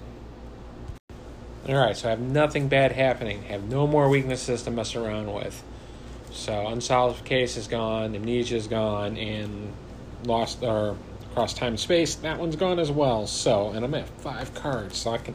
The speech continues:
actually potentially maybe use my Higher Education. So I'll put the, uh, first Doom on the Old One's Hunger. I'm gonna draw my encounter card. Unhallowed Country. Put into play in your threat area.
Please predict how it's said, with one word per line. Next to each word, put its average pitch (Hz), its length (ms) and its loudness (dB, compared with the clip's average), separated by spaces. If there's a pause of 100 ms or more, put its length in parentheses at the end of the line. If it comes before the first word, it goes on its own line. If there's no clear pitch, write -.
actually 135 320 -4
potentially - 540 -2
maybe 147 360 2
use 127 440 0
my 123 180 -2
Higher 113 280 -4
Education. 104 460 -4 (920)
So 160 340 6
I'll 143 120 6
put 165 180 4
the, 151 280 4
uh, 135 180 6
first 180 360 2
Doom 165 220 4
on 139 300 2
the 123 180 0
Old 139 240 4
One's 127 280 0
Hunger. 113 420 -2
I'm 110 100 -6
gonna - 240 -8
draw 131 340 2
my 127 160 -4
encounter 123 380 -2
card. 135 300 0 (400)
Unhallowed 151 500 4
Country. 110 540 0
Put 143 160 -2
into 139 100 2
play 139 140 0
in 123 60 -2
your 117 120 -2
threat 127 280 2
area. 98 260 -2